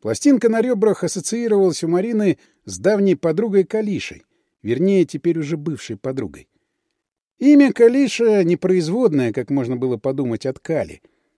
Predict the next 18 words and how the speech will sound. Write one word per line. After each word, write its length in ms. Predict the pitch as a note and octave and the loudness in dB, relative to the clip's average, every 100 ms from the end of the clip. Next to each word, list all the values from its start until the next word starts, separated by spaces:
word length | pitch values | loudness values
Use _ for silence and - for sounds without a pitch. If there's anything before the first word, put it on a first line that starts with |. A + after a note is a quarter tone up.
| _ | _
малосимпатичной 960 | F#2+ G#2+ G#2+ A2+ A2+ A#2 G#3 - D#3+ | -6 -6 -6 -6 -6 -6 -6 -2 -2
богини 720 | C3+ C3 B2 G3 G3+ F#3+ F3 | 0 -2 -2 -4 0 2 2
древнеиндийского 1080 | C3 A#2 C3+ C3+ C#3 C#3 B2 E3+ - - C#3+ | 0 -2 -2 0 2 0 -2 -6 -8 -6 -6
пантеона. 680 | C3+ C3+ C3+ D3 D3 A2+ - _ _ _ _ _ _ - | -6 -6 -6 -6 -8 -8 -12 _ _ _ _ _ _ -8
Уменьшительно-ласкательное 1500 | G#2+ A#2+ - B3 G#3 G3 F#3 E3 - - A3+ - F#3 F3+ | -6 -6 -4 -6 -2 0 2 0 0 0 0 0 2 2
от 100 | F3 | 2
Калины, 680 | - G3 F#3 D#3 D3 C#3 B2+ - _ _ _ _ - | -2 -2 0 -2 0 0 0 -4 _ _ _ _ -14
по 40 | |
уверениям 640 | F#2+ G2 C3+ G#3 F#3 D#3+ C#3 | -10 -4 -2 2 4 4 4
родителей 640 | B2+ B2+ F#3+ F3+ E3 D3+ C3 | 0 0 -2 -2 0 0 0
Калиши, 640 | - C3 G#3 A3 F#3+ E3+ | -2 -2 -2 -2 -2 -2
вполне 460 | - C3+ C3 G#3+ | -2 -2 -2 0
заурядного 720 | D3+ C#3 C#3 D#3 G#3+ F#3 F3+ D#3+ | -2 0 0 2 0 0 -2 0
для 160 | C3+ | -4
Киевской 420 | - F3 D#3+ - | -4 -6 -6 -8
Руси 340 | A#2+ A#2 - A#3+ | -8 -8 -8 -10
славянского 600 | G3+ F#3 A#3 F3+ - A2 | -6 -4 -6 -8 -8 -8
имени. 540 | A2 C#3 C3+ C3 A2+ | -6 -4 -2 -2 -4